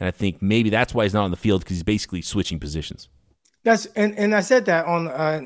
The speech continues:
Speaker 2: an episode last week
Speaker 1: Mm-hmm.
Speaker 2: where, you know, he had to play outside because of a lot of the injuries that they had going on, but ideally he's more of a nickel. But there's so much more to learn at that position, whether it's with the angles,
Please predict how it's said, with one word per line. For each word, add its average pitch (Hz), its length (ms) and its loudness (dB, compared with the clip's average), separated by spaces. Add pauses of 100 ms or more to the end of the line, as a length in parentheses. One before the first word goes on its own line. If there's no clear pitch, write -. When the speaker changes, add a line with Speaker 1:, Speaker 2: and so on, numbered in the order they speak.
Speaker 2:
an 160 140 -2
episode 170 420 0
last 160 380 -2
week 196 260 2
Speaker 1:
Mm-hmm. 98 400 2
Speaker 2:
where, 156 460 2 (440)
you 180 120 2
know, 160 300 0
he 202 260 2
had 190 320 2
to 220 80 -2
play 226 160 0
outside 214 460 0
because 190 280 0
of 190 80 2
a 180 60 0
lot 180 100 4
of 185 80 0
the 170 100 -2
injuries 180 440 2
that 170 140 0
they 170 100 2
had 175 280 0
going 165 300 0
on, 180 180 2
but 160 140 0
ideally 170 640 4 (280)
he's 190 240 0
more 175 220 2
of 156 60 -2
a 156 60 -2
nickel. 180 460 2 (280)
But 208 340 2
there's 165 220 -4
so 214 240 -2
much 190 200 -2
more 190 280 2
to 175 160 -6
learn 185 480 -2 (160)
at 202 220 -2
that 185 260 -2
position, 165 600 -2 (280)
whether 170 200 2
it's 143 140 -2
with 147 140 -8
the - 180 -6
angles, 240 460 4